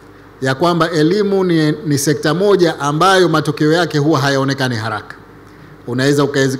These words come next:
ukawekeza leo, matokeo ukayapata miaka mitano mpaka kumi baadaye. Lakini wenzetu hawa wamefanya kazi ya ziada. Matokeo tumeanza kuyapata mapema, tunafarijika. Inatupa moyo wa kuwekeza zaidi katika sekta hii.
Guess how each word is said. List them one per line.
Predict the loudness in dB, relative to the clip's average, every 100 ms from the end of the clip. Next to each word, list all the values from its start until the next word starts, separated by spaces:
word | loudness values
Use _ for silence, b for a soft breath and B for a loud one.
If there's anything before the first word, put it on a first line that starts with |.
| -6
ukawekeza | -6 -2 -2 -2 0
leo, | 2 4 4 2 -4 -18 -20 -18 -10
matokeo | -6 -4 0 0
ukayapata | 2 -2 -2 -2
miaka | -2 -4 -4 -6 -4
mitano | -6 -2 0 0 0
mpaka | -2 -4
kumi | -4 -4 -4 -4
baadaye. | -4 -6 -10 -12 -16 -20 B B B B -8
Lakini | -2 2
wenzetu | 4 4 4 4 2
hawa | 2
wamefanya | 2 0 -2 -2 0
kazi | -2 0
ya | -2
ziada. | 0 -2 -2 -6
Matokeo | -8 -8 -6 0 0
tumeanza | 0 -2 -2 -4 -4
kuyapata | -6 -6 -6 -6
mapema, | -6 0 2 2 0 -4 B B B
tunafarijika. | -8 -6 -6 -4 0 0 2 2 2 -2 -10 -12 -12 -12 -12 -12 -12 -12 -12 -14 -12 -4
Inatupa | 0 0 2 2 2 0
moyo | 2 4 6 6
wa | 4
kuwekeza | 2 0 0 0 0 2
zaidi | 2 2 2 0 -2
katika | -4 -6 -8
sekta | -8 -10 -12 -12
hii. | -12